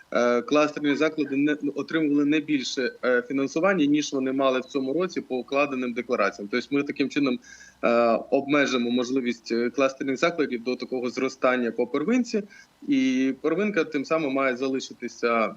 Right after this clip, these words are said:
якби, в громадах, має залишитися ближче до пацієнтів, але також ми, ну, намагаємося, щоб не було такого, ну, якби, шоку і не було такої, е, вимог до реорганізації, які будуть становити певні, так сказати, незручності,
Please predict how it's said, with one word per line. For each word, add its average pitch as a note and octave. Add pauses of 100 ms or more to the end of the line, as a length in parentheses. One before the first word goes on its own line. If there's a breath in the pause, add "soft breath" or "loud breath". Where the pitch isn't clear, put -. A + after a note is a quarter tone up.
(120)
якби, A2
в -
громадах, G#3
має C3+
залишитися B2+
ближче C3
до C3+
пацієнтів, F#3+ (320 loud breath)
але C#3+
також F3
ми, C#3
ну, C3+
намагаємося, B2+
щоб A#2
не B2+
було B2
такого, A#2 (120)
ну, C3+
якби, G2+ (340)
шоку G3 (300 loud breath)
і B2+
не B2+
було C3+
такої, A2+ (200)
е, G#2+ (180)
вимог C#3
до C#3+
реорганізації, B2+
які A#2 (1080)
будуть B2
становити B2
певні, B2
так A2
сказати, A2+
незручності, A#2